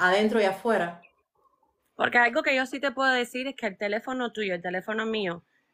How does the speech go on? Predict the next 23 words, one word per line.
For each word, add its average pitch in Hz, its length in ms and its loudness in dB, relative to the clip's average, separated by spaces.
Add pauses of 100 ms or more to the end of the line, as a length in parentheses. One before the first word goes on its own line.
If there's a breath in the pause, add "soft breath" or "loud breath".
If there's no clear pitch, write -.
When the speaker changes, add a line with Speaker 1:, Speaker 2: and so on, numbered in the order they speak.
(120)
Speaker 2:
porque 190 280 0
yo 190 80 6
lo, 208 440 8 (280)
lo, 175 400 0
lo 165 220 0
vi, 180 260 0 (540)
eh, 185 520 6
puede 214 160 6
estar 254 180 4
apagado 190 760 4
y 196 120 -4
todavía 185 380 4
se 220 140 -2
le 190 100 2
puede 185 220 -2
coger 196 220 0
el 180 80 -4
G 180 120 -4
P 170 140 -2
S 180 160 -2
a 175 40 0
ese 175 120 -8
teléfono 170 600 -2